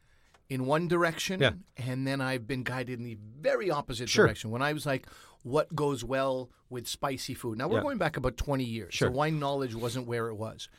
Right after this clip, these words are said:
Speaker 1: But an employee there said, "Oh, you want a very, like, a light wine. You want a Bordeaux."
Speaker 2: Right.
Speaker 1: To-, and then somebody else on a different occasion said, You want a strong wine to stand up to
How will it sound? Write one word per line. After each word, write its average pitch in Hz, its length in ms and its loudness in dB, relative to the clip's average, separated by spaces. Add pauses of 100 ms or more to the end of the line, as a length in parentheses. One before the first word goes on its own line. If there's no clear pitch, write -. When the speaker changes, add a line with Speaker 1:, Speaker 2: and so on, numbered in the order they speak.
(140)
Speaker 1:
But 214 160 -6
an 190 100 -2
employee 196 580 -2
there 139 300 -2
said, 123 320 -2 (300)
"Oh, 156 180 -2
you 143 160 -4
want 151 180 -6
a 165 60 -6
very, 135 380 -6
like, 120 240 -10
a 113 60 -10
light 113 440 -8 (100)
wine. 104 280 -10
You 113 100 -8
want 113 160 -6
a 107 60 -6
Bordeaux." 117 680 -2
Speaker 2:
Right. 110 80 -6
Speaker 1:
To-, - 180 -16 (760)
and 135 100 -6
then 131 100 -4
somebody 135 400 -4
else - 480 -4 (160)
on 143 140 -4
a 151 100 0
different 214 360 -4
occasion 117 420 -4
said, 113 320 -6
You 113 60 -6
want 117 180 -4
a 110 60 -8
strong 131 680 -4
wine 104 500 -6 (260)
to 151 80 -6
stand 160 440 -2
up 233 200 -2
to 104 340 -6